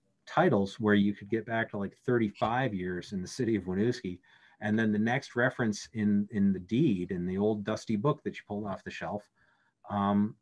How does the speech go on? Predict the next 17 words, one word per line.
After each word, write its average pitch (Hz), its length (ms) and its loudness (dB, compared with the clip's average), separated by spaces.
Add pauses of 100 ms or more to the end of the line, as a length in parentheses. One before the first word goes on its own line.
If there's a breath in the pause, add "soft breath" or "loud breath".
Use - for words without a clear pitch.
was 104 540 2
a 101 140 2
reference 104 560 0
to 104 320 -2
a 98 360 -2
land 104 380 -2
record, 98 560 0
uh, 95 160 -6
volume 104 480 2
and 101 140 4
page 117 320 0
number 98 340 -2
in 98 180 -2
the 98 60 -2
Colchester 143 640 -2
land 160 260 -12
records. 156 420 -18